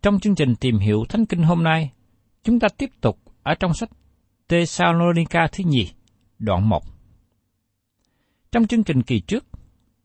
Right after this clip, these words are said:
tôi đã trình bày cho các bạn về lời chào thăm và giới thiệu của Phaolô đối với hội thánh Thessalonica khi ông viết thơ thứ nhì.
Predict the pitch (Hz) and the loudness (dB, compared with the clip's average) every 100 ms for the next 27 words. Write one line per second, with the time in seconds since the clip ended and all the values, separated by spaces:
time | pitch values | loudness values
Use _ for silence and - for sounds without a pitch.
0 | _ - 220 247 143 127 127 113 101 - | _ 0 0 0 0 0 2 0 -4 -12
1 | - - 98 82 92 - _ _ - 135 | -14 -4 -2 -2 -8 -16 _ _ -4 -2
2 | 127 95 - _ 104 127 127 104 - 120 | 0 -2 -8 _ -4 0 0 -2 -2 -2
3 | 98 - 175 185 180 _ _ _ - 110 | -2 -2 0 0 -4 _ _ _ -2 -2
4 | 82 117 214 - 90 78 76 - _ _ | 0 -2 -2 -4 -8 -6 -10 -16 _ _
5 | - 95 92 113 135 - 151 151 147 139 | -4 -2 -2 -4 -4 0 0 2 -2 -6
6 | _ 117 135 190 214 - 85 69 - 170 | _ -4 -2 -2 -4 -6 -10 -8 -4 -4
7 | 220 _ 143 139 131 143 135 135 135 127 | -4 _ -2 -2 -2 -2 0 2 0 0
8 | 143 120 _ _ _ _ _ - 156 143 | -2 -4 _ _ _ _ _ -4 -2 0
9 | 135 131 196 - 143 127 180 139 85 | 0 -2 -6 -4 -4 -2 -2 -2 -4